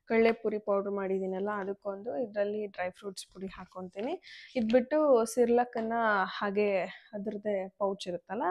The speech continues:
ಅದರಲ್ಲೇ ಇಟ್ಕೊತೀನಿ. So ಇದ್ಬಿಟ್ಟು ಇದೊಂದು ತ್ರೀ ಮಿನಿಟ್, ಆ, ಉಪ್ಮಾ ಇದೆಯಲ್ಲ, so ಇದೊಂದು ಪ್ಯಾಕೆಟು. So ಇವಾಗ ನೆಕ್ಸ್ಟ್ ಬಂದು what's in my baby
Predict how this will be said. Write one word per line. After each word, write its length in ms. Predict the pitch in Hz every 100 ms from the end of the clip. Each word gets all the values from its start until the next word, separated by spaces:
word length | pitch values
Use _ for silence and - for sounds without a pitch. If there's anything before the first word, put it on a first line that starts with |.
| 294
ಅದರಲ್ಲೇ 340 | 196 190 196
ಇಟ್ಕೊತೀನಿ. 640 | 190 _ 180 180 185 233 403 _ _ - - -
So 120 | 262
ಇದ್ಬಿಟ್ಟು 760 | 247 240 247 - 508 415 214 196 220
ಇದೊಂದು 320 | 220 202 196 - - - _ -
ತ್ರೀ 180 | 233 220
ಮಿನಿಟ್, 580 | 214 208 196 _ _ 196
ಆ, 140 | 180 - _ _ - - _
ಉಪ್ಮಾ 320 | 220 - 214 196
ಇದೆಯಲ್ಲ, 300 | 196 196 294 349 -
so 200 | 214 190
ಇದೊಂದು 400 | 185 185 190 -
ಪ್ಯಾಕೆಟು. 680 | 196 - 185 - 381 403 - - - _ _ _ _ _ - _ -
So 220 | 254 -
ಇವಾಗ 480 | 233 262 285 285 220 214 269 - -
ನೆಕ್ಸ್ಟ್ 400 | 226 247 - -
ಬಂದು 640 | 208 214 196 262 370 - _ - - - - - - - - _ - - -
what's 500 | 240 262 285 285 - 202
in 100 | 196
my 360 | 196 254 381 392 - - 208
baby 360 | 214 180 208 226